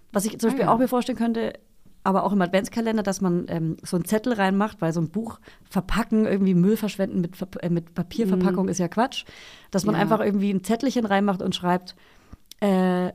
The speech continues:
Speaker 1: „Frag mal deine Mama, äh, wo das, wo das Türchen ist“ oder sowas. Und
Speaker 2: Kann er
Speaker 1: dann,
Speaker 2: nicht lesen.
Speaker 1: und dann bring ich ihm das oder sowas. Oder,
Speaker 2: Okay.
Speaker 1: oder guck mal im Gescha-, Geheimversteck, äh,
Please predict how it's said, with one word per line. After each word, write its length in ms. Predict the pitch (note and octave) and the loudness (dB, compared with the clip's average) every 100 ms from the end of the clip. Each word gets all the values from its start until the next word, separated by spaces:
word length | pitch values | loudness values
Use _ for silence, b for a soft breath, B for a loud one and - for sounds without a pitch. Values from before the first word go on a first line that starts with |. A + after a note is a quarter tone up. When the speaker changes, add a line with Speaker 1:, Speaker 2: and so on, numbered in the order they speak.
| - | -8
Speaker 1:
„Frag 240 | - G3+ | -4 0
mal 100 | G#3+ | 2
deine 220 | F#3+ F#3+ | 2 4
Mama, 260 | F3+ F#3+ F#3+ | 4 4 2
äh, 400 | F#3+ F3+ F3 D#3+ | 0 -2 -2 -2
wo 100 | E3+ | -2
das, 460 | F3+ E3 - E3+ | -2 -4 -6 -4
wo 80 | F3+ | -2
das 160 | F#3+ F#3 | 0 0
Türchen 320 | A3+ G#3 F#3+ | 2 4 2
ist“ 100 | D#3+ | 0
oder 140 | F3+ | 0
sowas. 320 | E3+ F#3+ G#3 - | 0 0 -2 -2
Und 60 | |
Speaker 2:
Kann 80 | F3 | -2
er 40 | F#3 | 2
Speaker 1:
dann, 100 | F#3 | 2
Speaker 2:
nicht 160 | E3 | 0
lesen. 260 | F3 F3 E3 | -4 -2 -4
Speaker 1:
und 120 | F#3+ | 0
dann 140 | F#3+ F#3+ | 2 2
bring 180 | F#3 G3+ | 2 2
ich 100 | G#3 | 4
ihm 120 | F#3+ | 2
das 160 | F3+ | 2
oder 160 | F3 E3 | 0 -2
sowas. 300 | D#3 D3 D3+ | -2 -4 -4
Oder, 140 | D#3+ F3 | -2 -2
Speaker 2:
Okay. 140 | - | 2
Speaker 1:
oder 100 | F#3+ | 0
guck 240 | F#3 A#3 A#3 | 0 0 2
mal 140 | G3+ | 4
im 120 | F#3+ | 2
Gescha-, 280 | F#3+ F3+ G3 | 2 0 0
Geheimversteck, 640 | F#3 G3+ G3 B3 G3+ A3 G#3+ | -2 2 2 0 -2 -4 -2
äh, 220 | F#3+ F#3 | -2 -2